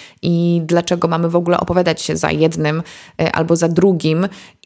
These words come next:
i popadać w skrajności, więc jak możecie słyszeć, tematy też bardzo bliskie temu, o czym ja tutaj mówię. Jest to moim zdaniem kontrowersyjna lektura, która daje mocno do myślenia nad tym, które praktyki,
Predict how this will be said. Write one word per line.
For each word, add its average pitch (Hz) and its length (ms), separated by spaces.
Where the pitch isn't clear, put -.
i 165 200
popadać 165 440
w - 60
skrajności, 156 640
więc 165 260
jak 170 120
możecie 165 300
słyszeć, - 300
tematy 175 380
też 175 200
bardzo 160 440
bliskie 156 540
temu, 160 340
o 156 60
czym 175 180
ja 165 120
tutaj 156 280
mówię. 151 400
Jest - 180
to 208 60
moim 220 200
zdaniem 208 260
kontrowersyjna 208 720
lektura, 190 560
która 190 600
daje 196 520
mocno 185 380
do 170 120
myślenia 170 760
nad 220 460
tym, 240 200
które - 360
praktyki, 214 880